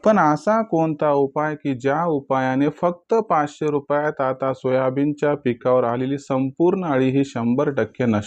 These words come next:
होणार? मला वाटते तुम्ही जेव्हा थंबनेल पाहितलं, टायटल वाचलं, तेव्हा तुमचा विश्वास सुद्धा बसला नसेल की असा सुद्धा उपाय आहे की ज्याचा वापर केल्याने फक्त पाचशे रुपयात आता सोयाबीनच्या पिकावर येऊ घातलेली जी अळी ती शंभर टक्के या ठिकाणी नष्ट होणार.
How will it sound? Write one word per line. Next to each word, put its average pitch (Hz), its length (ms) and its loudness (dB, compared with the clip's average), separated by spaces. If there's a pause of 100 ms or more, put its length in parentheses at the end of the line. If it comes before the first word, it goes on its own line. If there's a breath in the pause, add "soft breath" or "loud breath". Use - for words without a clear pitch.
(120)
होणार? 98 300 -2 (520 loud breath)
मला 156 340 4
वाटते 160 400 0
तुम्ही 165 360 0
जेव्हा 156 300 2 (120)
थंबनेल 143 380 0
पाहितलं, 127 580 0 (100)
टायटल 117 380 0
वाचलं, 117 380 -4
तेव्हा 147 360 -4
तुमचा 170 360 -4
विश्वास 180 460 0
सुद्धा 180 320 -2
बसला 139 380 -2
नसेल 113 300 -4 (340 loud breath)
की 180 80 2
असा 151 460 0
सुद्धा 170 380 -2
उपाय 147 460 0
आहे 135 260 -4
की 160 180 -6
ज्याचा 131 560 -4
वापर 139 480 -2
केल्याने 139 580 -4 (100)
फक्त 143 260 -6 (200)
पाचशे 156 460 -2
रुपयात 131 560 -2
आता 127 320 -2
सोयाबीनच्या 135 800 -2
पिकावर 123 460 -2
येऊ 123 380 2
घातलेली 127 480 0
जी 120 120 0
अळी 123 240 2
ती 139 160 -4
शंभर 147 540 0
टक्के 131 300 -4
या 123 120 0
ठिकाणी 113 380 -2
नष्ट 104 260 -6
होणार. 101 200 -6